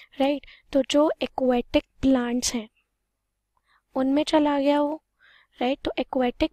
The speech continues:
प्लांट्स में जो डीडीटी का कॉन्सेंट्रेशन होगा, वो सबसे कम होगा।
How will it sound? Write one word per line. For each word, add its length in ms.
प्लांट्स 480
में 240
जो 80
डीडीटी 420
का 120
कॉन्सेंट्रेशन 800
होगा, 160
वो 120
सबसे 340
कम 180
होगा। 280